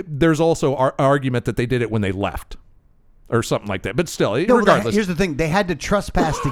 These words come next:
Speaker 2: get in there.
Speaker 1: <coughs> Right, right. So regardless is
Speaker 2: Yeah. Whether
Speaker 1: they
Speaker 2: they,
Speaker 1: had
Speaker 2: whether they broke the gate or opened the gate before they got in.
Speaker 1: It's irrelevant.
Speaker 2: Yes.
Speaker 1: Yeah, they were on private property. They had, that they weren't invited
Speaker 2: They
Speaker 1: on.
Speaker 2: should have been shot.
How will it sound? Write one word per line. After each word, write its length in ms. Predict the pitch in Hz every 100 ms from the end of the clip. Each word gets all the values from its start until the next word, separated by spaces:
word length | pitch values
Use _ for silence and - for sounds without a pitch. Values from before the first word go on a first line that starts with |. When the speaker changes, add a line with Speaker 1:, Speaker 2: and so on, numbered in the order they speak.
| -
Speaker 2:
get 140 | 151
in 180 | 131 117
there. 240 | 95 92 -
Speaker 1:
<coughs> 40 |
Right, 260 | 165 127 -
right. 220 | 131 110 92
So 120 | 175
regardless 640 | 185 185 170 139 135 -
is 140 | 110 - -
Speaker 2:
Yeah. 180 | 147 113 - -
Whether 260 | 202 214
Speaker 1:
they 60 | 180
Speaker 2:
they, 60 |
Speaker 1:
had 140 | 175 147 - -
Speaker 2:
whether 180 | 220
they 100 | 202
broke 340 | 151 151 220 220
the 60 |
gate 200 | 175 190
or 80 | 156
opened 300 | 165 175 151
the 40 | 135
gate 160 | 147
before 260 | 127 131 156
they 120 | 139
got 180 | 135 131
in. 60 | 139
Speaker 1:
It's 80 |
irrelevant. 500 | 147 175 147 110 90 -
Speaker 2:
Yes. 180 | 120 82
Speaker 1:
Yeah, 160 | 95
they 160 | 98 143
were 180 | 160 156
on 120 | 143
private 280 | 156 135 123
property. 400 | 127 117 113 110
They 140 | 104
had, 400 | 104 101 120 110
that 160 | 113 107
they 80 | 110
weren't 240 | 107 98
invited 280 | 90 90 78
Speaker 2:
They 60 |
Speaker 1:
on. 40 | 156
Speaker 2:
should 160 | 226
have 60 | 262
been 80 | 160
shot. 420 | - 226 262 -